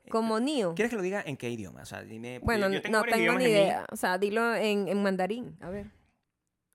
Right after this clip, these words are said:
Speaker 1: ¡Nada!
Speaker 2: Wow.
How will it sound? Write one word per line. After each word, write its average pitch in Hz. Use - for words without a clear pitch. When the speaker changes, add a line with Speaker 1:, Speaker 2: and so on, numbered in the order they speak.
Speaker 1:
¡Nada! 294
Speaker 2:
Wow. 120